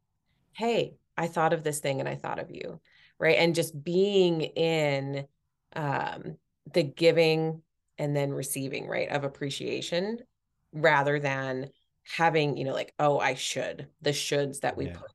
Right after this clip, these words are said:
Speaker 1: in our way all the time, that when you're not, when you're not in that space of gratitude, right? And there, maybe that's another convers-,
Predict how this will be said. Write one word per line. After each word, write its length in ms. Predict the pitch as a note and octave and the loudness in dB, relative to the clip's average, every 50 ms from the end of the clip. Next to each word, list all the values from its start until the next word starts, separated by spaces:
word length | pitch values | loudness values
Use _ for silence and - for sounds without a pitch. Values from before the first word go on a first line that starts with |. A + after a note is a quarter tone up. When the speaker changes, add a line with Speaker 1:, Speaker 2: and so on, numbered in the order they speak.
| - - | -10 -6
Speaker 1:
in 100 | - C#3 C3+ | -4 -2 -2
our 140 | C3+ C3+ B2+ | -2 -4 -4
way 440 | C3+ B2 A2+ - - B2+ - C#3+ _ _ _ _ _ _ - | -2 -2 -2 -2 -4 -6 -6 -10 _ _ _ _ _ _ -2
all 140 | C3+ C#3+ C3+ | -2 0 0
the 80 | - - | -2 -4
time, 640 | - - C4+ D4+ B3 F3 D3 C#3 C#3 C#3 C#3+ C#3 C#3+ | -4 0 2 4 4 4 4 2 0 0 -2 -4 -2
that 400 | C#3+ C#3+ C#3 C#3 C3+ C#3 - _ _ _ _ _ _ _ - | 0 0 2 2 0 -2 -4 _ _ _ _ _ _ _ -8
when 340 | D#3 D3+ F3+ E3+ D#3+ E3 D#3+ | 2 4 4 4 4 2 -2
you're 160 | D#3+ D#3+ D#3 | -2 -2 -2
not, 600 | D#3 D#3+ D#3 D#3 D3+ D3 D3 - - - - - _ _ _ _ _ _ _ _ _ _ _ _ _ _ _ _ _ _ _ _ _ _ _ | -2 0 0 0 2 0 0 -2 -6 -12 -14 -14 _ _ _ _ _ _ _ _ _ _ _ _ _ _ _ _ _ _ _ _ _ _ _
when 160 | - F3 F3+ | -4 0 2
you're 120 | F3+ F#3 F#3 | 4 4 4
not 200 | F3+ F3 E3+ - | 4 2 2 2
in 120 | F3 E3+ | 0 0
that 200 | D#3+ D3 C#3+ - | 0 -2 -4 -4
space 560 | - - - - D#3+ D#3+ D#3 D3+ C#3+ D3 - | -6 -8 -4 0 2 2 4 2 0 -4 -6
of 520 | - - C#3+ C#3 C3+ D3+ D3+ D3 D3 - _ - - D3 | -6 -4 -2 -2 -2 -2 -4 -8 -10 -16 _ -16 -12 -4
gratitude, 720 | C#3+ D3+ C#3 C3+ - C3 - - D3 C#3 - - - D#3+ - _ _ _ | 2 4 4 4 4 2 -4 -6 -10 -8 -10 -10 -12 -14 -16 _ _ _
right? 280 | - E3+ D#3+ D#3+ F3 - | -10 -6 -2 -2 -2 -2
And 120 | - D#3+ | 0 2
there, 160 | D#3+ D#3+ D3+ C#3+ | 4 2 2 2
maybe 240 | C#3+ D3 D3 C3+ C#3+ | 0 -2 -2 -2 -2
that's 180 | - - - - | -4 -6 -6 -4
another 220 | D3 D3 C#3+ E3+ - | -4 -4 -4 -6 -8
convers-, 360 | - D#3 C#3 C3 C#3+ C#3+ | -6 -6 -4 -4 -6 -8